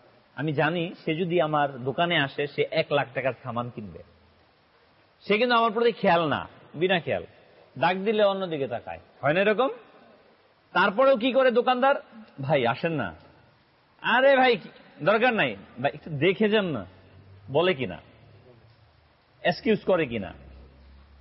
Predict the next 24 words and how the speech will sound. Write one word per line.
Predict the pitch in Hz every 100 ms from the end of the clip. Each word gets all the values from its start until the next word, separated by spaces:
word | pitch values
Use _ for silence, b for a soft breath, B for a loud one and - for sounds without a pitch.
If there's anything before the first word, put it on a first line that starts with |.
| 123
যদিও | 135 208 208 254 254 247 -
এরকম | 175 214 254 247 247
মেজাজ | 202 180 190 175 240 233
গরম | 170 220 247 247
করার | 233 226 226
মতো | 220 220
কোনো | 220 220
কথাও | - 180 - 240
বলে | 294 285 277
ফেলে | 202 202 180 214 294 - - -
কাস্টমার, | 170 - 190 156 147 262 - _ _ _ _
কিন্তু | - 202 151
যখন | 160 190
দেখতেছে | 180 175 180 175 156
একে | 147
দিয়ে | 156
আমার | 165 160
এক | 156 139
লাখ | 151 151
টাকা | 160 196 285 359 - _ _ _ _ _ _ - _ -
ব্যবসা | 123 160 - 175
হবে, | 156 156
তখন | 156 165 165
কিন্তু | 170 165 294